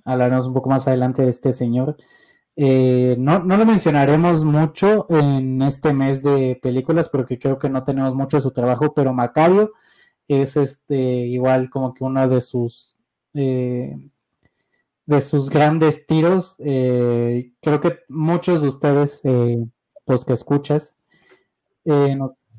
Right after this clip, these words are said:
podrán decir que han visto algo de Macario,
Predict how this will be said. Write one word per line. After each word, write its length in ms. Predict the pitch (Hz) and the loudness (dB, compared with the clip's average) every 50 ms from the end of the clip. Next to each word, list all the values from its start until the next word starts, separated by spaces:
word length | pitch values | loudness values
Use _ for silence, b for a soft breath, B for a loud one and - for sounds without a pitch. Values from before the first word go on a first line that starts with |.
| - _ _ 160 - | -20 _ _ -10 -4
podrán 360 | - 143 143 147 147 151 156 | -2 0 0 0 0 0 0
decir 540 | 160 160 151 156 - 165 160 160 160 156 _ | 0 0 -2 -2 -4 -4 -2 -2 -4 -6 _
que 240 | - 151 147 143 135 | -4 -2 -2 -2 -2
han 240 | 135 139 143 151 156 | -2 -4 -4 -6 -4
visto 520 | 147 160 165 160 _ _ - 175 170 165 | -4 -4 -4 -6 _ _ -2 0 0 2
algo 240 | 156 151 151 151 160 | 2 0 0 0 0
de 80 | 156 143 | 0 0
Macario, 640 | 135 127 123 - 147 143 151 160 170 180 170 - | -4 -6 -6 -2 -2 -2 0 -2 -4 -4 -6 -8